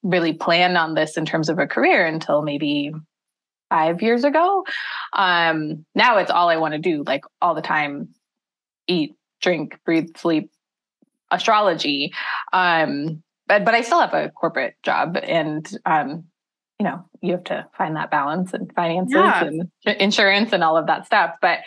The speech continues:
Speaker 1: the one thing I'm super grateful for that I've found in my conversations with people that I do work with in corporate jobs is I feel so lucky that I've found something that I'm passionate about, because I think so many people just get sucked into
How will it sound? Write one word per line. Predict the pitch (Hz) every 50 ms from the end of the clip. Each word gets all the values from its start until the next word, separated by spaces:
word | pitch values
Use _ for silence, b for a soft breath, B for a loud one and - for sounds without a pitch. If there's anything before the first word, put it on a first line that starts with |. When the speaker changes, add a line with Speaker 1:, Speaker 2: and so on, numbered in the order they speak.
| B B B B B B B
Speaker 1:
the | 214
one | 208 220 240 262
thing | 269 269 240 202
I'm | 175 180
super | - - - 208 190 202 190
grateful | 180 190 165 - - - 175 165 -
for | - 170 170 160 151 151 147 - - -
that | - 185 185
I've | 180 175 165
found | - - 185 185 185 185 180 175 170 170 165 160 160 - - _ _ _ -
in | - 190 180
my | 170 170
conversations | 165 - 175 170 170 160 - 156 151 - 185 170
with | 180 170
people | - 185 165 170
that | 165 165
I | 156 151
do | 151 - 147 147 160
work | 165 185 196 196 196
with | 240 226 233 233 226 - - -
in | 214 220
corporate | 214 - 220 214 226 220
jobs | - 226 226 233 233 226 240 - B B B B B B B B B
is | - 202 196 185 175 170 165 165 - - _ _ _ _ _ _ -
I | - 190
feel | 185 226 208
so | 208 - - 196 190 190
lucky | 185 180 170 160 160 - 165 165 170 175 180
that | - - -
I've | 170 165 156 160
found | 175 156 156 151 170
something | - 160 165 170 170
that | 165
I'm | 160 151 147
passionate | - - 143 147 - - 202 202 208
about, | 202 220 233 226 233 226 233
because | - 185 190 165
I | 180 165
think | 170 185 180
so | 180 - 190 170 170
many | 180 185 180
people | 180 - 175 175 - 165 170
just | 165 175 170 -
get | - - -
sucked | - - 165 156 - -
into | - 160 165 170 - - 190 175 170 170 160 156 160